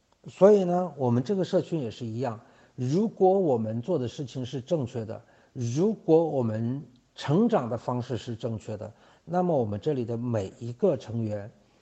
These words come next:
成长速度可能各自之间有非常大的差异，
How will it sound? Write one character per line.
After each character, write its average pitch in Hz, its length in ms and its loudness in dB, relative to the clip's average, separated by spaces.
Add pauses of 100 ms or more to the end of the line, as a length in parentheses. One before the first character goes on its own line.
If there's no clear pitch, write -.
(200)
成 160 200 -2
长 131 180 0
速 135 200 -8
度 113 240 -10 (520)
可 160 600 8
能 156 280 4
各 226 240 6
自 127 200 -4
之 123 180 -12
间 135 200 -4
有 110 120 -4
非 143 220 -4
常 113 200 -8
大 113 140 -4
的 113 100 -10
差 - 280 -12
异， 113 120 -10